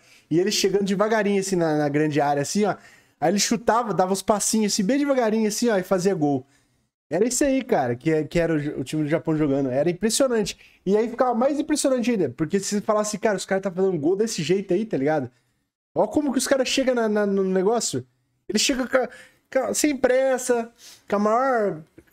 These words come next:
com a maior, assim, tranquilidade do mundo, tá ligado? Ah, pô, acho que eu vou passar pra aquele cara ali, ó. Tipo, tchum, passa, aí o cara vem, ajeita a bolinha no pé, olha pro gol, pum, chuta aqui.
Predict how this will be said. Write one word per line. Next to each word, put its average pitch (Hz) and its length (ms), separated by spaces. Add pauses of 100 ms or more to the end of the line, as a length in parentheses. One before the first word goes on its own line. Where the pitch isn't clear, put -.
(580)
com 196 80
a - 20
maior, 233 300
assim, 226 340
tranquilidade 202 600
do 175 60
mundo, 190 400
tá 175 80
ligado? 180 320
Ah, 180 300 (100)
pô, 247 200 (420)
acho - 100
que - 60
eu 277 60
vou 294 80
passar 269 320
pra 254 100
aquele 247 240
cara 220 240
ali, 185 240
ó. 135 160
Tipo, - 220 (100)
tchum, 277 340 (300)
passa, 240 460
aí 226 40
o 214 60
cara 214 280
vem, 226 480 (280)
ajeita 180 400
a - 20
bolinha 180 360
no 165 120
pé, 214 400
olha 196 300
pro 156 160
gol, 220 420 (220)
pum, 226 340
chuta 202 360
aqui. 226 440